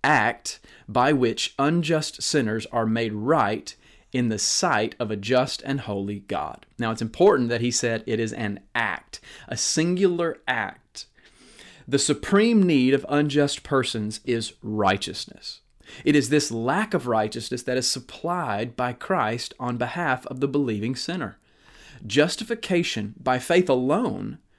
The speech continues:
which is a Reformation doctrine that was discovered, justification by faith alone means justification, being made right with God, by the righteousness or merit of Christ alone, not by our goodness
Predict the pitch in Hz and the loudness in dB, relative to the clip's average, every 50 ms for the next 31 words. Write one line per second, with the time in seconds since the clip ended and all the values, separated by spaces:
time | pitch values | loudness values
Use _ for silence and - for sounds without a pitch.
0 | _ _ _ 135 127 - 131 117 113 113 113 110 101 - _ - 127 131 - 147 | _ _ _ -4 -2 0 0 0 0 0 0 0 -2 -6 _ 0 0 2 2 2
1 | 139 139 139 139 - 135 120 104 123 123 135 - - - 120 120 107 113 110 110 | 4 4 2 2 0 -4 0 2 2 2 2 2 -2 -4 -4 -4 -4 -6 -8 -10
2 | 110 - - - 127 117 - - 120 - - _ - 110 - - - 151 143 131 | -10 -14 -16 -16 -16 -16 -16 -18 -20 -20 -14 _ -8 -8 -8 0 4 4 4 6
3 | 113 104 104 113 113 - - _ _ _ - - - - - - - - 147 165 | 4 2 0 -2 -2 -6 -14 _ _ _ -20 -20 -20 -20 -20 -18 -2 2 2 2
4 | 165 - - 220 - - 190 185 - 175 151 147 143 - - - 143 139 123 120 | 2 0 -4 -4 0 0 0 2 0 2 2 2 0 2 0 0 0 0 0 0
5 | 135 151 165 147 120 113 120 131 160 190 196 160 113 101 104 107 110 110 - - | 2 2 2 2 0 0 0 0 0 2 2 2 0 0 -2 -2 -4 -6 -8 -12
6 | - - _ _ _ - 120 113 98 104 147 175 208 - - 233 247 240 - - | -18 -20 _ _ _ -14 -12 -10 -2 0 0 2 2 0 -2 -2 -2 -2 0 0
7 | 113 95 95 - - - - - - 156 156 165 147 131 127 120 117 - - 123 | -2 -2 -2 -6 -10 -10 -12 -4 4 6 8 8 8 6 4 2 0 -4 -2 0
8 | 127 135 143 160 165 170 147 113 - _ _ - 123 127 139 143 160 - 160 147 | 2 4 6 6 6 4 2 -2 -8 _ _ -6 2 6 6 6 6 6 2 -2
9 | - - 101 92 85 85 113 117 - _ _ _ _ _ _ - _ - 117 113 | -2 -4 -4 -4 -4 -6 -8 -8 -10 _ _ _ _ _ _ -18 _ -10 -6 2
10 | 107 151 156 180 208 190 196 185 151 139 135 127 131 135 - 143 131 - 143 135 | 4 6 6 6 6 6 6 4 4 4 4 4 4 2 0 -4 -4 -2 -2 -2
11 | - - 120 127 123 120 117 123 139 147 151 123 107 104 - - - - _ 123 | -2 0 0 0 0 2 0 0 0 0 0 0 0 -2 -4 -6 -10 -12 _ -6
12 | 123 120 - - - - - 127 107 104 107 107 - - - - _ - 131 135 | -6 -6 -6 -10 -12 -6 -4 -2 -2 -2 -4 -6 -8 -10 -12 -14 _ -4 -2 0
13 | 139 160 190 196 175 120 98 98 90 90 - _ - 110 117 139 143 - - 180 | 0 2 2 2 2 2 0 -2 -4 -8 -10 _ -2 -2 0 0 -2 -2 -2 -2
14 | 185 170 - - 156 156 135 120 - 123 107 98 104 107 123 - - - - - | -2 0 0 0 0 -2 -2 0 0 0 0 0 -2 -4 -4 -6 -8 -8 -8 -10